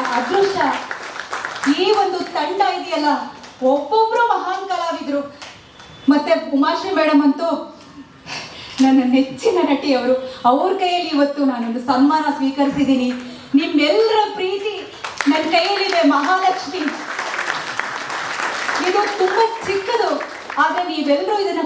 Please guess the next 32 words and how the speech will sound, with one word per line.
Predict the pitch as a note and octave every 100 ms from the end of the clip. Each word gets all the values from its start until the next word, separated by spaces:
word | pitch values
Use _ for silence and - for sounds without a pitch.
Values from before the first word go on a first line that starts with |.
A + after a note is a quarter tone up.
| -
ಕೊಡಬೇಕು | - F#4 G#4 G#4
ಅಂತ | G4+ F#4
ಮನಸ್ಸು | D#4 D4 F4+ -
ಮಾಡಿ | F4 D#4+ D#4+ E4 - - -
ನನಗೆ | B3 C4 B3 C4
ಇದು, | B3+
ಈ | B3+ B3+ C4+ C4+
ಒಂದು, | C4 C4 C4 C4
ಆ, | G#3+ -
ದುಡ್ಡನ್ನ | C#4+ - G4
ತಗೊಂಡ್ | F4 D#4+ E4+
ಬಂದು | E4 D4
ಕೊಟ್ಟಿದ್ದೀರಿ. | C#4+ C#4 D4 D4 C4 - -
ಅದ್ರಲ್ಲಿ | A#3+ C4+ F4 F4
ನಿಮ್ಮ | D#4+ C#4
ಪ್ರೀತಿ | - F#4+
ಎಷ್ಟಿದೆ | G4 G4 D#4+ D#4+ - - A4+ G#4+
ಅನ್ನೋದು | G4 F4+ F4+ D#4+
ನನಗೆ | D4
ಅರ್ಥ | C#4 C4 E4+
ಆಗ್ತಿದೆ. | D#4+ D4+ C#4 B3+ - - -
ಅದಕ್ಕೆ | C4+ F#4+ G4+
ನಾನು | F#4+ D#4+
ನಿಜವಾಗ್ಲೂ | C#4 C4+ - G4+ A4 A4+ G4+
ಆಭಾರಿ, | D#4+ D#4+ D#4+ D#4+ D4+ - - - - B3+
ಎಲ್ರಿಗೂ | D4 G4+ A4 G#4
ಆಭಾರಿ. | D#4+ D4+ D4+ D4+ D4+ - - - - - - C#4
ಎಲ್ಲಕ್ಕಿಂತ | D4 F#4 F#4 D#4+ E4
ಮುಖ್ಯವಾಗಿ | C#4+ - - F4 D#4+ D4+ C#4+
ನಾನು | B3+ D4+ D#4
ಈ |
ಪಾತ್ರ | D4 C#4+ C#4+ -